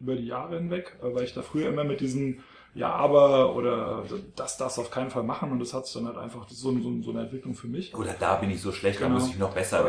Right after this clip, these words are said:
Speaker 1: Ja,
Speaker 2: werden.
Speaker 1: genau.
Speaker 2: Ja, anstatt dass man da, wo man
Speaker 1: Die
Speaker 2: gut
Speaker 1: Stärken
Speaker 2: ist, dass man
Speaker 1: ausbauen,
Speaker 2: da
Speaker 1: genau. Das ist, das ist, das ist dann so Le-, äh, Lernen fürs Leben oder so, aber das,
Speaker 2: Mhm.
Speaker 1: das, das ist im Lab mit drin. Das finde ich eigentlich auch
Speaker 2: Ja.
Speaker 1: ganz gut und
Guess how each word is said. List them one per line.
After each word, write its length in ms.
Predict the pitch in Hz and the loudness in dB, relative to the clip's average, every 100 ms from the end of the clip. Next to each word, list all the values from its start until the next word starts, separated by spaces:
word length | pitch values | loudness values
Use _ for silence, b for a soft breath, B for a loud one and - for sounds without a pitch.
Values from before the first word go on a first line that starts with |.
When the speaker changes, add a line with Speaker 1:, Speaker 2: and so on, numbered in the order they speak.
| - | 6
Speaker 1:
Ja, 120 | - | 6
Speaker 2:
werden. 240 | 165 151 | 6 6
Speaker 1:
genau. 100 | 139 | 4
Speaker 2:
Ja, 120 | 110 95 | 2 2
anstatt 320 | 101 98 98 | 2 2 2
dass 160 | 95 | 2
man 120 | 101 87 | 0 2
da, 240 | 95 104 | 4 4
wo 60 | 101 | 2
man 160 | 95 | -2
Speaker 1:
Die 80 | 101 | 0
Speaker 2:
gut 80 | 117 | 2
Speaker 1:
Stärken 160 | 139 | 4
Speaker 2:
ist, 120 | 156 - | 4 4
dass 80 | - | 2
man 80 | 95 | 0
Speaker 1:
ausbauen, 220 | 87 90 78 | 0 -2 -2
Speaker 2:
da 40 | - | -2
Speaker 1:
genau. 240 | 113 120 | 0 2
Das 140 | 127 | 2
ist, 100 | 127 123 | 2 -2
das 80 | |
ist, 140 | 135 - | -2 -4
das 140 | - | -4
ist 120 | 123 | 2
dann 100 | 147 | 2
so 100 | 127 117 | 4 2
Le-, 460 | 78 73 78 117 | 0 -8 -10 -8
äh, 800 | 120 120 110 - 107 107 71 - | -6 -8 -10 -10 -10 -8 -10 -10
Lernen 240 | 107 110 135 | -10 -8 -8
fürs 160 | 127 117 | -10 -4
Leben 240 | 143 175 | -2 0
oder 160 | 170 165 | 2 4
so, 200 | 175 151 | 4 4
aber 100 | 131 | 4
das, 140 | 104 | 2
Speaker 2:
Mhm. 60 | 87 | -2
Speaker 1:
das, 180 | - - | -8 -8
das 160 | 131 | -10
ist 80 | 170 | -4
im 120 | 185 | -2
Lab 180 | 147 165 | -2 -4
mit 200 | - - | -6 -2
drin. 140 | 135 - - | -2 -2 -8
Das 100 | 123 | -8
finde 200 | 160 185 | 0 0
ich 80 | 147 | 0
eigentlich 160 | 147 | -6
auch 80 | 143 | -6
Speaker 2:
Ja. 60 | - | -6
Speaker 1:
ganz 200 | 123 - | -8 -6
gut 220 | 175 202 | -6 -6
und 220 | 143 131 | -6 -10